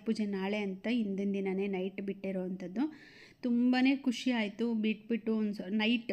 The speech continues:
ಅಂದರೆ ಒಂದು ಹತ್ತು ಗಂಟೆ ಮೇಲ್ ಬಿಟ್ಟೆ. ಎಲ್ಲಿ ನಿಮ್ಗೆಲ್ಲರಿಗೂ ಏನು ಅನ್ನಿಸ್ತು ರಂಗೋಲಿ ನೋಡಿ ಅನ್ನೋದನ್ನು ನನಗೆ ಕಾಮೆಂಟಲ್ಲಿ ತಿಳಿಸಿ. ಹಾಗೆ ಲೈಕ್ ಮಾಡಿ, ಶೇರ್ ಮಾಡಿ, ಸಬ್ಸ್ಕ್ರೈಬ್ ಮಾಡಿ, ಕಾಮೆಂಟ್ ಕೂಡ ಮಾಡಿ,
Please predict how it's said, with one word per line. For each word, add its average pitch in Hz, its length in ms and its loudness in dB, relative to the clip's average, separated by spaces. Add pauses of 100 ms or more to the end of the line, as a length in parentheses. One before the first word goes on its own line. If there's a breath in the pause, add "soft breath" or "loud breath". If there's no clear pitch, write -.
(160)
ಅಂದರೆ 220 340 2
ಒಂದು 214 260 0
ಹತ್ತು 208 220 -6
ಗಂಟೆ 208 340 0
ಮೇಲ್ 202 320 0
ಬಿಟ್ಟೆ. 190 600 -6 (120)
ಎಲ್ಲಿ 247 220 4
ನಿಮ್ಗೆಲ್ಲರಿಗೂ 254 680 6
ಏನು 202 300 2
ಅನ್ನಿಸ್ತು 202 440 -4
ರಂಗೋಲಿ 196 460 -2
ನೋಡಿ 185 340 -2
ಅನ್ನೋದನ್ನು 185 440 -2
ನನಗೆ 185 280 -4
ಕಾಮೆಂಟಲ್ಲಿ 190 540 -4
ತಿಳಿಸಿ. 185 400 -6 (140)
ಹಾಗೆ 196 320 -6
ಲೈಕ್ 196 360 -6
ಮಾಡಿ, 220 380 2
ಶೇರ್ 202 420 -2
ಮಾಡಿ, 196 320 -2
ಸಬ್ಸ್ಕ್ರೈಬ್ 202 680 -6
ಮಾಡಿ, 185 400 -4 (760 loud breath)
ಕಾಮೆಂಟ್ 240 440 4
ಕೂಡ 202 300 -2
ಮಾಡಿ, 180 380 -4